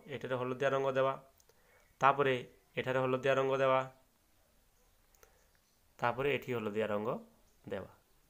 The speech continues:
ବୁଝି ହେଉଛି ପିଲାମାନେ? ହଉ। ତାପରେ ଦେଖ, ହଳଦିଆ ପାଖୁଡ଼ାରେ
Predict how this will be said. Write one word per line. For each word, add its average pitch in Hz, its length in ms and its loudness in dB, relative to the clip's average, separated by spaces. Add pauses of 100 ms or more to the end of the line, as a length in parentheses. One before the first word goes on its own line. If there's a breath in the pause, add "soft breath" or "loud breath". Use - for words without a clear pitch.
(220)
ବୁଝି 127 120 -6
ହେଉଛି 139 180 -2
ପିଲାମାନେ? 143 440 6 (640)
ହଉ। - 220 -8 (680)
ତାପରେ 139 260 6
ଦେଖ, 151 160 4 (540 soft breath)
ହଳଦିଆ 165 320 10
ପାଖୁଡ଼ାରେ 170 440 6